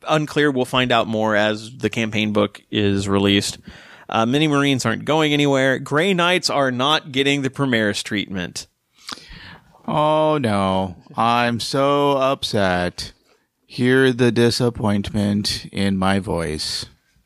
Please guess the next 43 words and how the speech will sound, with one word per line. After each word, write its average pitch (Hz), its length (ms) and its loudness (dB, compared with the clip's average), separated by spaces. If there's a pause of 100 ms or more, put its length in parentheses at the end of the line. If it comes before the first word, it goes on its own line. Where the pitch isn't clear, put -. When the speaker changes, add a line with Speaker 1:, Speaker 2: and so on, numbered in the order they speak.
(540)
Speaker 2:
<laughs> - 640 0
Speaker 1:
Why, 156 160 0
Richard, 190 420 2
Speaker 2:
I'm 127 60 2
okay 120 180 0
Speaker 1:
I, - 20 0
Speaker 2:
with 95 200 -2
that. 80 200 -4 (260)
Speaker 1:
I 185 40 2
was 185 100 2
like, 170 160 0
"I 180 160 2
detect 190 460 0
a 170 40 0
hint 165 220 -2
of 135 80 0
sarcasm, 135 560 2
Richard." 127 400 2 (100)
<laughs> 156 140 2 (2000)
Speaker 2:
But 143 140 2
that's 123 200 2
okay. - 240 -6 (340)
Speaker 1:
Uh, 95 140 2
Genestealer 196 600 -2
cults, 143 360 -4
as 131 200 0
to - 80 -6
whether 143 280 2
they'll 139 220 2
have 143 180 2
a 131 60 2
load 135 260 4
of 127 80 -2
Astra 139 280 0
Militarum 135 540 2
data 139 220 2
sheets 139 280 -2
printed 135 300 0
in 131 120 0
the 117 80 -4
Genestealer 127 680 -2
cult 120 360 -2
book, 208 340 0